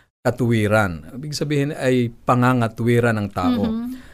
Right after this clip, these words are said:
Speaker 1: na lubos na naiiba sa pagsunod na maaari nating makamit sa pamamagitan ng pagsunod sa utos ng Diyos.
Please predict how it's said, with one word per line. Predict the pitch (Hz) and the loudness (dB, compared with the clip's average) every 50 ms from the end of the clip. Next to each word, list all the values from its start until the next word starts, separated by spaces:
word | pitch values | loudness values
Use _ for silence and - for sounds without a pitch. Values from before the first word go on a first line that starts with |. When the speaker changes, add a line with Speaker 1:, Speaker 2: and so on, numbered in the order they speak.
| - - | -8 -2
Speaker 1:
na | 131 127 127 | 0 2 2
lubos | 127 135 127 123 135 139 131 - | 4 2 2 2 2 2 2 2
na | 143 131 123 120 | 0 2 2 2
naiiba | 120 117 127 165 165 185 170 139 123 107 107 113 | 2 2 0 0 -2 -2 -2 -2 0 0 0 0
sa | 110 - 143 131 | 0 -2 -2 -2
pagsunod | - 165 160 151 - - 151 143 123 104 104 101 | -2 -2 -4 -2 -2 -2 -2 -2 0 -2 -2 -2
na | 98 107 113 127 127 | -2 -2 0 0 0
maaari | 135 131 127 127 127 127 - 147 143 135 135 135 131 | 2 2 2 2 2 0 0 0 0 0 0 0 0
nating | 127 127 127 127 123 - 120 113 | 0 0 -2 -2 -2 -4 -4 -2
makamit | 113 113 117 110 - 120 113 98 95 98 - | -2 -2 -2 -2 -2 -4 -4 -4 -4 -6 -6
sa | - 139 | -6 -6
pamamagitan | 123 - 123 123 120 120 113 110 117 127 123 123 113 110 113 113 | -2 0 0 0 2 0 0 -2 -2 -2 -2 -2 -4 -4 -4 -4
ng | 113 107 - | -6 -6 -6
pagsunod | - 156 147 131 - - - 139 123 117 117 | -6 -6 -6 -6 -6 -4 -2 0 0 0 -2
sa | 110 - - | -4 -4 -6
utos | 110 117 110 113 - 110 - - | -4 -4 -4 -4 -4 -6 -6 -6
ng | 107 95 92 85 | -6 -6 -6 -6
Diyos. | 92 98 92 82 - - - - - | -6 -6 -6 -8 -8 -8 -10 -10 -10